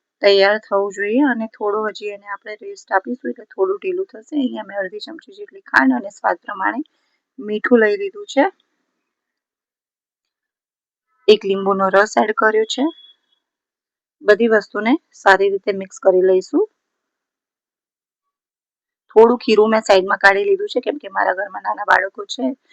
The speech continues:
તો એ મરચાંવાળા ભજીયા નથી ખાતા. અને પછી ઉમેરી દીધા છે મેં લીલા મરચાં.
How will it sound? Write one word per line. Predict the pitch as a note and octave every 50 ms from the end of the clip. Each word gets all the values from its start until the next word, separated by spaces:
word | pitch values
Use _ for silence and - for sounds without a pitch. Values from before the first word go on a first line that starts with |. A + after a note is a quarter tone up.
| _ _ _ _ _ _ -
તો | F#3+
એ | G3
મરચાંવાળા | F#3+ G3 G#3 G3+ G3+ - A#3 A3 G#3+ G#3+ G#3+ G#3
ભજીયા | A3+ G#3 F3 F#3+ G#3 G3+ G3 G3
નથી | F#3+ A#3+ A#3
ખાતા. | - G#3 G#3 G3+ - A#3 C4 F#4 G#4
અને | - A#3 D4+ D4+
પછી | G3+ - - - - -
ઉમેરી | A3 A3 G3+ G3+ G3 G3+ F#3+
દીધા | F#3+ G3 F#3 F#3+ F#3+ F#3
છે | - G3
મેં | F#3+ G3 A3+ C#4+ D4 -
લીલા | - F#3 F#3 F#3 F#3
મરચાં. | F#3 F#3+ F#3+ F#3 F3+ - - - -